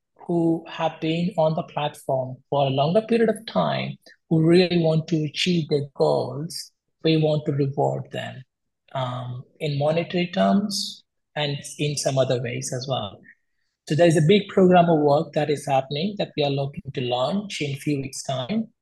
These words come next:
Uh, it's like a Smart Saver Reward two point zero, if you like. Uh, very exciting. Um, I don't think so anybody's got such a packed reward program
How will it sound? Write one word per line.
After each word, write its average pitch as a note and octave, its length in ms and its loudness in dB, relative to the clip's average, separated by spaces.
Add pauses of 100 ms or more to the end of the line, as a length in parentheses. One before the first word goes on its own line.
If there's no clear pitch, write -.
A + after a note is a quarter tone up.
(180)
Uh, C3 400 0
it's D#3 140 -2
like E3+ 260 4
a C#3+ 300 2 (180)
Smart - 380 0
Saver D#3 280 4
Reward D3 500 6
two E3+ 180 4
point C#3 400 -4
zero, C#3 320 2
if C#3 200 -10
you C3 120 -8
like. D#3 320 -12 (680)
Uh, C3+ 300 -4 (120)
very E3 220 6
exciting. F3 760 0 (120)
Um, C3+ 720 -4 (120)
I E3 80 2
don't F#3 180 2
think F3 220 -2
so F3 140 2
anybody's D3+ 500 0
got C3+ 460 2 (180)
such - 320 -8
a D#3+ 40 -6 (100)
packed - 500 -8
reward D3 340 0
program C#3 680 0